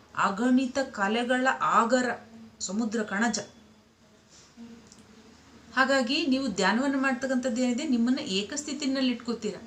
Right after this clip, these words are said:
ಅನ್ಯ ಆಚರಣೆಗಳನ್ನ ಸಾಮಾನ್ಯವಾಗಿ ಧ್ಯಾನ ಮಾಡ್ದಲ್ಲಿ ಅನ್ಯ ಆಚರಣೆಗಳೇನ್ ಮಾಡ್ತಾ ಇರ್ತಾರೆ, ಅವ್ರ ಸಮಸ್ಯೆಗೆ ಸಿಕ್ಕೋತಾರೆ ಜಾಸ್ತಿ, ಜಾಸ್ತಿ, ಜಾಸ್ತಿ ಸಮಸ್ಯೆ. ಅದೆಲ್ಲ ಇರ್ತೈತೆ, ಕಾನ್ಸಂಟ್ರೇಟ್ ಇರೋದಿಲ್ಲ.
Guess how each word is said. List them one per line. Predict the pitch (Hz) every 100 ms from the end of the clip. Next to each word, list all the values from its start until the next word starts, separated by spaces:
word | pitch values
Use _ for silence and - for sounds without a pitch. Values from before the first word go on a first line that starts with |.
| - - - - - - - - - - - - 233 240 226 226 - - 208 - - 185
ಅನ್ಯ | 220 254
ಆಚರಣೆಗಳನ್ನ | 294 254 247 277 262 262 254 254
ಸಾಮಾನ್ಯವಾಗಿ | 254 240 247 247 254
ಧ್ಯಾನ | 175 185 208 254
ಮಾಡ್ದಲ್ಲಿ | 254 240 240 247
ಅನ್ಯ | 226 247
ಆಚರಣೆಗಳೇನ್ | 220 220 254 254 247 240 240
ಮಾಡ್ತಾ | 226 240
ಇರ್ತಾರೆ, | 226 -
ಅವ್ರ | 226 208
ಸಮಸ್ಯೆಗೆ | 196 214 220 233
ಸಿಕ್ಕೋತಾರೆ | 214 - 196 185 180 - -
ಜಾಸ್ತಿ, | 175 190 -
ಜಾಸ್ತಿ, | - - - - - - 240 233 233 - - 214 - - - - - - - - -
ಜಾಸ್ತಿ | 208 220 262
ಸಮಸ್ಯೆ. | 240 220 - -
ಅದೆಲ್ಲ | 196 214 240
ಇರ್ತೈತೆ, | 254 247 214 185
ಕಾನ್ಸಂಟ್ರೇಟ್ | 190 214 220 254 233 233 233
ಇರೋದಿಲ್ಲ. | 214 208 175